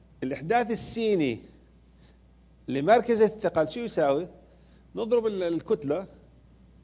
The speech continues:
في الإحداث السيني إلها، يعني إم واحد في إكس واحد زائد إم اثنين في إكس اثنين، إم ثلاثة، إكس ثلاثة وهكذا، ونقسم المجموع على،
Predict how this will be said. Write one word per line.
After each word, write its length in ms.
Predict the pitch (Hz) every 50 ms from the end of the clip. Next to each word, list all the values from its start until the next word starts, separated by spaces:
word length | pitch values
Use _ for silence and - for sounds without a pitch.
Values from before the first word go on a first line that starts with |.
| - - - - - - - - - - - -
في 60 | -
الإحداث 320 | 147 143 131 160 180 170 165
السيني 640 | - - - 175 160 151 143 139 131 131 - -
إلها، 220 | 139 113 101 107 - -
يعني 380 | - 110 113 117 117 - 147
إم 120 | 151 156 151
واحد 280 | 156 156 151 156 156
في 140 | - - 160
إكس 180 | 151 - - 131
واحد 280 | 123 98 - - - - -
زائد 380 | 110 123 151 151 139 120 104 104 - - - - - - - - - - - - -
إم 160 | 131 139 147 147
اثنين 400 | 139 - 156 151 156 156 156 143
في 260 | 123 139 156 156 156 - - - - - - - - - -
إكس 240 | - 143 131 - 151
اثنين، 400 | 127 - 143 135 127 113 101 - - - - - - 147
إم 120 | 151 151
ثلاثة، 440 | 143 - 151 151 160 160 151 156 160
إكس 140 | 151 - -
ثلاثة 260 | 147 143 151 143 165
وهكذا، 360 | 170 156 143 117 117 110 - - - - - - - - -
ونقسم 480 | - 143 151 - - 240 208 - 220 214
المجموع 460 | 208 196 190 185 165 202 208 202 175
على، 260 | 170 190 196 214 226